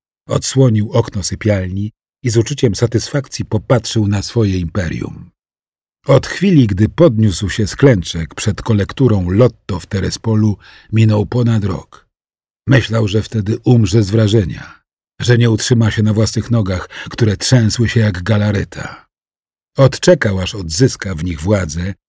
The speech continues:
a potem powoli, sunąc po chodniku jak narciarz, dotarł do najbliższego sklepu i kupił dwie butelki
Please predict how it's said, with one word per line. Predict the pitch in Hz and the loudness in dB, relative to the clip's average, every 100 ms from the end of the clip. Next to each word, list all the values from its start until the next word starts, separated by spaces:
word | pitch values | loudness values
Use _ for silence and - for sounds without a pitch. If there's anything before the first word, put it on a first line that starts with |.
| _ | _
a | 117 | -2
potem | 117 113 104 | 0 2 0
powoli, | - 120 110 117 104 98 101 _ | 2 2 4 4 4 0 -4 _
sunąc | - 131 127 104 87 | 0 4 4 4 0
po | - 107 | -2 -2
chodniku | - 92 101 110 - | -2 -2 0 -2 -2
jak | 104 92 120 | -4 -2 2
narciarz, | 110 90 - 101 - _ _ _ | 2 0 -4 -4 -6 _ _ _
dotarł | 107 135 127 104 95 | 0 2 2 0 -2
do | 92 104 | -2 -2
najbliższego | 101 82 95 - 120 101 | -2 -4 -6 -4 -2 -2
sklepu | 92 - 110 - 107 | -4 -2 -2 0 -2
i | 92 | -2
kupił | - 107 101 90 | -4 -6 -6 -6
dwie | 82 107 | -2 0
butelki | 98 98 107 98 - 101 | 0 -2 -2 -4 -6 -10